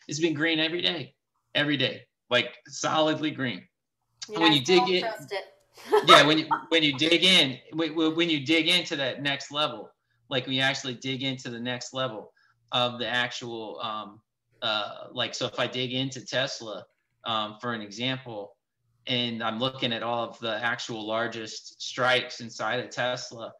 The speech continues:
Speaker 1: that are, like, maybe top hundred or what have you, as long as it's, you know, visible, you can actually see which one's the largest one, uh, sucking in the volume on the day. Instead of having to go, like, scan for that kind of stuff, you actually see it instantaneously,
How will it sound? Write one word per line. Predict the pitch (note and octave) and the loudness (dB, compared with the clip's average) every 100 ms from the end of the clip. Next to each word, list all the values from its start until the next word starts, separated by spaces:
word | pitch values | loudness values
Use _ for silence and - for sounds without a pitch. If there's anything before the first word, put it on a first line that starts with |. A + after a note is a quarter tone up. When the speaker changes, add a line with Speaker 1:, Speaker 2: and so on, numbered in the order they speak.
| _ _ - | _ _ -2
Speaker 1:
that | B2 | 0
are, | A#2 A2 | 0 0
like, | A2 A#2+ | -2 -2
maybe | A2 | -6
top | G#2+ A2 G2 | -4 -2 -2
hundred | A2 G#2+ G#2+ | -4 -6 -6
or | G2+ | -6
what | G2+ G#2 | -4 -2
have | G#2+ G#2 | -2 -2
you, | G#2 G#2+ G2+ A2 | -4 -8 -8 -10
as | A2 | -6
long | B2 A#2 A2+ | -4 -4 -6
as | G#2 | -12
it's, | G#2 - | -14 -16
you | - | -12
know, | G#2 G2+ - | -12 -12 -4
visible, | B2+ A#2+ G#2 G#2 - _ - - | -2 -2 -8 -12 -18 _ -20 -4
you | C3+ | -2
can | C3 C3+ | 2 4
actually | C3 C3 A2+ | 4 2 2
see | - - C#3 C3 A#2+ - _ - | 0 0 0 0 -2 -6 _ -6
which | C3 C#3+ - | -2 0 2
one's | C#3 C3 A2 G#2 | 2 2 0 -2
the | G#2+ | -2
largest | A2 A#2 A2+ A2 - | 2 0 0 -6 -6
one, | A2+ A2 G#2+ _ _ _ - | -4 -4 -8 _ _ _ -6
uh, | A#2+ A2+ G#2+ - - - | -2 -2 -4 -12 -12 -8
sucking | - C#3+ B2+ | 0 2 4
in | B2 | 2
the | A#2 | 2
volume | A2 A#2+ A#2+ A#2+ A2 | 2 4 4 4 2
on | G#2+ | 0
the | G#2 | 0
day. | B2 B2+ A2+ - | 4 4 4 2
Instead | C3+ C3 E3+ | 0 2 4
of | E3 | 6
having | D#3 D3+ | 6 4
to | C3+ | 2
go, | A#2+ B2+ | 2 2
like, | A#2 G#2 | 4 0
scan | - - B2+ F3 D#3 | -2 -2 2 2 0
for | B2+ | -2
that | A#2 A2 | -4 -4
kind | B2+ A2 | -4 -6
of | G#2+ | -6
stuff, | A2+ A#2 | -4 0
you | C#3 | 2
actually | B2+ - | 0 -2
see | G#2 - A2+ | -8 -4 -4
it | |
instantaneously, | G#2 - F#2+ - A2+ G#2+ G2 - G2+ | -6 -12 -12 -6 -4 -4 -8 -6 -6